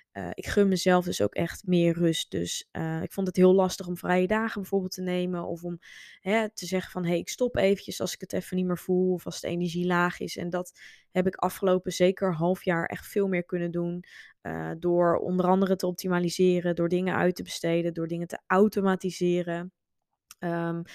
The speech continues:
en vooral ook nee te zeggen. En gewoon mezelf, ja, ook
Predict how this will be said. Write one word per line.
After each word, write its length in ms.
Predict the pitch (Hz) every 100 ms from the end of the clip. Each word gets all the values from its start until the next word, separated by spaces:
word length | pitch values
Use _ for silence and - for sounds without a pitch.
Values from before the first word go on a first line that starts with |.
| - _
en 140 | 180
vooral 240 | 180 175 175
ook 120 | 175
nee 200 | 165 170
te 100 | 170
zeggen. 460 | - 160 - 165
En 160 | - 165
gewoon 260 | - 170 165
mezelf, 460 | - 165 165 - - - - -
ja, 160 | - - -
ook 260 | 180 -